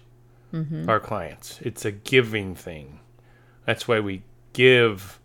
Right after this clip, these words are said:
Speaker 2: a strategy session. There's nothing, we, we want to impact you and help you maybe see something that you don't see. Your
Speaker 1: Right.
Speaker 2: blinders are on, your rose-colored glasses are on, and you see everything th-, through a certain filter,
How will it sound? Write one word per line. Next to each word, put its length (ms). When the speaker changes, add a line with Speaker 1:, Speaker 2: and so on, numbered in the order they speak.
Speaker 2:
a 60
strategy 540
session. 640
There's 220
nothing, 600
we, 160
we 160
want 300
to 320
impact 580
you 320
and 160
help 420
you 320
maybe 260
see 200
something 440
that 120
you 120
don't 260
see. 380
Your 200
Speaker 1:
Right. 80
Speaker 2:
blinders 420
are 140
on, 440
your 100
rose-colored 560
glasses 500
are 180
on, 480
and 120
you 100
see 260
everything 440
th-, 360
through 160
a 60
certain 320
filter, 600